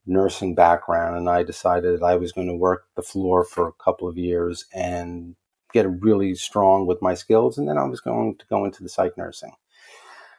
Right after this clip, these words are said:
I never left the floor. So I didn't go into the psych nursing, and as, as I started to work more and more as a nurse, the,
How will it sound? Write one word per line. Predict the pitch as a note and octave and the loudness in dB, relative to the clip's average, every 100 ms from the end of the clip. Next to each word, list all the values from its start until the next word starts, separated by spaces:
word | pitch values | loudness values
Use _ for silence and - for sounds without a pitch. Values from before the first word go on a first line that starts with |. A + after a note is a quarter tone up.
| - - _ | -20 -20 _
I | - G#2 | 2 4
never | G#2+ F#2 | 4 4
left | F#2 F2+ - | 4 2 -2
the | |
floor. | - E2 D#2+ - - - - _ | -8 -6 -4 -6 -12 -20 -20 _
So | - F#2+ E2 E2 _ _ G2 | -2 2 2 -2 _ _ 2
I | G2 | 4
didn't | F2 G#2+ A2 | 4 2 4
go | A2 | 2
into | G#2+ G2+ | 2 -2
the | A2+ | -4
psych | - G#2 F#2+ G2 | 4 4 4 0
nursing, | F#2 F2 F#2+ F#2+ | 0 0 -2 0
and | G2 | 0
as, | G2 F2+ - | 0 -2 0
as | G2+ F2+ | 0 4
I | F#2+ F#2 | 4 2
started | - G#2 G#2 G2+ | 2 4 4 -2
to | - G#2 | -4 0
work | G2+ G2+ G2+ | 4 4 2
more | G2 G2 G2 | 2 4 4
and | G2 | 4
more | F#2 F#2 | 2 2
as | F2+ | 0
a | |
nurse, | F#2+ G2+ G2 F#2+ - - | 0 4 2 2 -4 -8
the, | E2+ E2+ F#2 F#2 F#2 F#2 F#2 | -8 -2 0 0 0 -2 -4